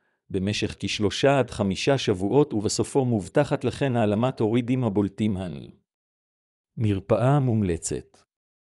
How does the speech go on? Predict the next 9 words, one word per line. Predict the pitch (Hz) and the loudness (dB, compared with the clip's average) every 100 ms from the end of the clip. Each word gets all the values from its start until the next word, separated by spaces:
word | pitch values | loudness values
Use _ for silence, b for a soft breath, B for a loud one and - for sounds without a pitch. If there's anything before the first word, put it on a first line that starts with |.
| _ _ _ _ _ - | _ _ _ _ _ -6
המרפאה | 101 98 92 107 117 117 | -4 -2 2 2 4 4
המומלצת | 110 95 101 127 120 110 | 4 2 2 0 -2 0
לביצוע | 101 98 - 131 | -2 -2 2 4
הטיפולים | 110 104 - 113 131 131 | 4 0 -2 0 2 2
הנ"ל | 123 117 110 117 | 0 0 0 -2
של | - 110 | -2 0
ד"ר | 101 127 | 0 0
לריסה | 117 107 110 123 | 0 0 0 0
ברק, | 101 92 85 67 - | 2 2 0 -4 -10